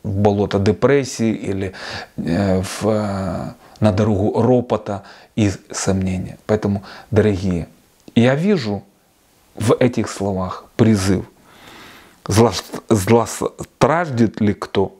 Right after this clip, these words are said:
из вас? Пусть молятся». Я слышу в этом призыв. Решение принимать каждому из нас в каждом дне. Поэтому пусть Бог каждому поможет услышать сегодня это слово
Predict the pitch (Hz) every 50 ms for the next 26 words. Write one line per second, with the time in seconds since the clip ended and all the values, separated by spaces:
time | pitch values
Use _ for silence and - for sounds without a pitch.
0 | _ _ _ _ - _ - 113 104 101 110 104 107 104 92 - - - - _
1 | _ _ _ _ _ _ _ _ _ _ _ _ _ _ _ _ _ _ _ _
2 | - - - 123 110 - - - - - - - - - 95 92 85 85 82 85
3 | 82 - - - - - - _ _ _ _ _ _ _ _ _ _ _ _ _
4 | _ _ - 110 101 - - - 120 170 175 - - 190 190 - - - - -
5 | 101 101 98 95 - 107 104 107 - - - _ - - 104 101 98 92 - 101
6 | 90 - - - - - - 113 120 120 - - 185 170 131 104 - 110 107 101
7 | 104 107 120 131 - - - 101 104 101 98 98 98 95 92 92 - - - -
8 | - - - - - 95 92 101 101 95 95 82 - - - - - - 120 117
9 | 117 113 98 95 101 101 95 95 - - - - - - _ - - 98 104 104
10 | 95 95 90 - - - - - - - 101 98 95 - 101 95 98 101 92 -
11 | - - - - - - - _ _ _ - - 196 190 139 107 98 107 120 120
12 | 110 - - - 113 107 101 101 104 104 101 95 - 104 101 107 117 127 135 127
13 | 123 131 127 - - - _ _ _ _ _ _ _ _ - - _ - - -
14 | - - - 120 104 - - 131 143 139 - 165 151 - - 160 151 147 143 139
15 | 143 135 135 123 - 131 - - - 147 131 127 127 123 127